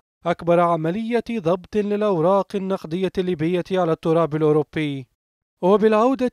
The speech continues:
إلى أصل هذه الأموال، أشارت لو باريزيان إلى أنها تعود لسنة ألفين وعشرة، عندما طلبت السلطات الليبية آنذاك ولسبب مجهول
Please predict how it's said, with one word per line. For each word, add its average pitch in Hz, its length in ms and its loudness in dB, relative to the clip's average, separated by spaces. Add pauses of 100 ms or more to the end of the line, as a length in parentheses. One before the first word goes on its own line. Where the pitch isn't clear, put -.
إلى 226 280 -2
أصل 202 440 -2
هذه 190 440 0
الأموال، 156 640 0 (240)
أشارت 156 520 0
لو 160 60 0
باريزيان 151 580 -2
إلى 156 280 0
أنها 151 260 -2
تعود 160 460 2
لسنة 175 500 -2
ألفين 151 360 -2
وعشرة، 156 580 2 (260)
عندما 185 360 0
طلبت 233 500 0
السلطات 175 540 -2
الليبية 160 480 -2
آنذاك 151 500 -2
ولسبب 175 600 -2
مجهول 170 760 -2